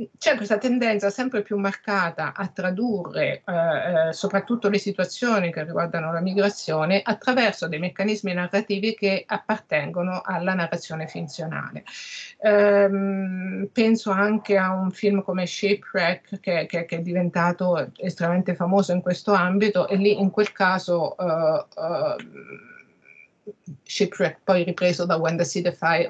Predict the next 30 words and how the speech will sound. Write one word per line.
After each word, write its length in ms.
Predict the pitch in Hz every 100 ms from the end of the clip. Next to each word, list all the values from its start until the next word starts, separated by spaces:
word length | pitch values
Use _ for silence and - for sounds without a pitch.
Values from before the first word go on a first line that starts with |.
| 175
When 140 | 175
They 100 | 175
Feel 200 | - 175
the 100 | 180
Fire 320 | - 165 170
Burning, 540 | 175 180 175 165 151 147 - - - -
che 80 | -
è 40 |
questo 260 | 208 208 240
film 500 | 240 233 233 208 180
anch'esso 600 | - 196 - 240 214 -
sulla 240 | 175 196 185
traversata 640 | 180 170 - - 190 180
mediterranea, 920 | 170 175 196 233 226 180 160 180 202 - - - -
nella 320 | 214 240 269
quale, 420 | 247 208 226 214
eh, 280 | - 202 190
eh, 280 | 220 202 -
in 80 | 202
realtà, 640 | 208 233 233 190 220 240 -
eh, 160 | - 196
l-, 420 | 196 - 226 214 _ -
tutta 200 | 262 262
la 100 | 214
narrazione 500 | 196 196 208 208 202
ruota 300 | 220 185 180
intorno 340 | 196 196 175 185
a 40 |
un 100 | 190
fantasma, 840 | 143 165 160 185 151 147 160 156